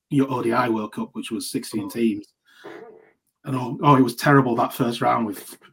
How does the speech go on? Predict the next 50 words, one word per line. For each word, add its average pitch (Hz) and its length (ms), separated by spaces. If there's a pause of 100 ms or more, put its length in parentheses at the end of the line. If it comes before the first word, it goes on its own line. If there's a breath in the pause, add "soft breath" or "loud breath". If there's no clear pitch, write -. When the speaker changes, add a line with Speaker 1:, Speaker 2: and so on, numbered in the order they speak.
Speaker 1:
four 113 180
groups 107 180
of - 60
four. 135 160
No, 165 200
no, 151 40
that 156 160
wasn't 180 320
the 143 80
terrible 120 400
part 120 320
of 113 60
that 117 180
World 117 240
Cup. - 180 (360 loud breath)
That 160 160
was 147 160
the 127 80
Super 135 400
Eight 165 160
stage. 135 460
That 135 180
was 143 140
the 117 60
one 127 140
that 110 120
Speaker 2:
Yeah. 170 140
Speaker 1:
dragged 131 280
on 131 160
for 107 160
a 101 80
month 117 500 (480 soft breath)
with 135 160
Ireland 135 380
and 127 160
Bangladesh. 120 600
And, 131 100
you 123 40
know, 120 60
no 127 240
disrespect 120 520
to 117 60
them, 113 140
sticking - 380
up, 139 120
stinking 123 380
up 135 140
the 117 100
place 107 320
for, - 240